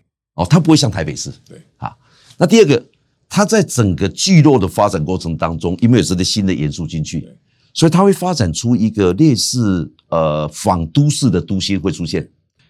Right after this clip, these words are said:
Speaker 1: 那这个仿都市的都心会出现，又跟现在我们的其他都市应该要有什么样的不一样？我认为就是要做低度开发，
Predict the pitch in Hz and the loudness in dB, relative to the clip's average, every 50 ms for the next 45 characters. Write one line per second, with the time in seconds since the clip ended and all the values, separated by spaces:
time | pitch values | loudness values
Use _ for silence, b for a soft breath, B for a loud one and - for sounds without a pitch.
0 | _ - - 220 170 180 196 196 - 135 101 95 - 185 196 - 208 160 143 - | _ 2 2 2 4 4 4 2 4 2 0 0 0 0 0 2 2 0 0 2
1 | 156 156 151 151 160 156 143 151 127 - - 139 135 - 156 131 113 - 190 - | 0 0 0 2 2 2 2 0 0 -2 -2 -2 0 0 0 0 0 0 -2 -2
2 | - 190 160 120 - 120 - - 202 190 160 147 151 165 135 85 90 82 87 82 | 0 -2 -4 -4 -6 -8 -4 -2 0 2 2 2 2 0 0 -2 -2 -4 -4 -4
3 | 92 - - 95 90 110 107 104 - 104 101 101 - 104 - - - - 147 151 | -4 -6 -6 -6 -4 -4 -4 -4 -4 -6 -6 -4 -4 -4 -4 -4 -2 0 2 4
4 | - 139 131 127 120 104 78 76 78 82 71 80 87 82 78 80 82 80 71 65 | 4 4 4 4 4 2 0 -2 -6 -8 -8 -6 -6 -6 -6 -6 -6 -6 -4 -2
5 | 71 78 76 - _ _ _ _ _ _ _ _ _ _ _ - 92 95 120 113 | -2 -4 -4 -4 _ _ _ _ _ _ _ _ _ _ _ 0 2 4 4 4
6 | 87 76 - - 76 78 82 80 - - 73 - - 73 65 - 71 - - 62 | 4 2 0 -2 -4 -4 -4 -4 -4 -6 -8 -8 -8 -10 -10 -10 -12 -12 -12 -14
7 | 58 - - - | -14 -14 -18 -20